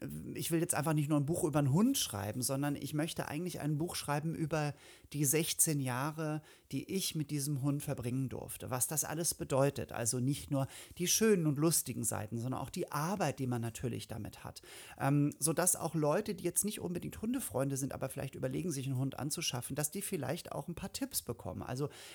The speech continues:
es soll kein reiner Ratgeber werden, es soll aber auch nicht einfach nur ein Buch werden, "Oh, guck mal, wie toll dieser Hund war",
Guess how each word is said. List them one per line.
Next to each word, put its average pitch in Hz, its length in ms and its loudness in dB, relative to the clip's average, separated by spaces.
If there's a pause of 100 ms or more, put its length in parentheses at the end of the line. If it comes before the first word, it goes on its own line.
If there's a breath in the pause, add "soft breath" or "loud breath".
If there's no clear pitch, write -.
es 190 120 2
soll 214 120 2
kein 156 200 -2
reiner 120 280 0
Ratgeber 180 600 0
werden, 151 260 -2
es 135 120 0
soll 143 160 0
aber - 260 -4
auch - 200 -2
nicht 143 200 0
einfach 135 280 -2
nur 139 260 2 (460 loud breath)
ein 147 180 8
Buch 160 240 6
werden, 143 220 6
"Oh, 139 400 6
guck - 220 -4
mal, 139 120 4
wie 139 60 -2
toll 151 220 2
dieser 147 200 2
Hund 240 360 4
war", 127 240 -4